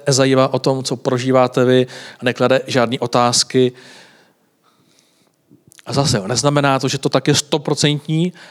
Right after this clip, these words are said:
Někteří lidé nám vstupují do cesty a potřebují se vymluvit, protože nikdy nikoho neměli. Ale pro to učednictví je dů-, důležité, že člověk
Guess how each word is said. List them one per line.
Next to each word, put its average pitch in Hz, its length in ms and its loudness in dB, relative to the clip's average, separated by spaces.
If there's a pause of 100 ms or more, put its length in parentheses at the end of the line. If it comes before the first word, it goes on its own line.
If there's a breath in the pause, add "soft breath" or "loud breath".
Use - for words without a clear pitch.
Někteří 131 520 -2
lidé 127 200 2
nám 127 120 2
vstupují 127 500 2 (140)
do 127 120 -2
cesty 139 440 0 (260 loud breath)
a - 60 -10
potřebují 139 580 0
se 127 160 2
vymluvit, 131 580 2
protože 127 480 0
nikdy 127 440 0 (380 loud breath)
nikoho 117 600 -2
neměli. 127 580 0 (1000 loud breath)
Ale 113 580 2 (100)
pro 110 420 2
to - 80 -4
učednictví 147 720 0
je 120 60 2
dů-, - 140 -6 (340)
důležité, 120 600 2
že 113 120 -2
člověk 120 520 0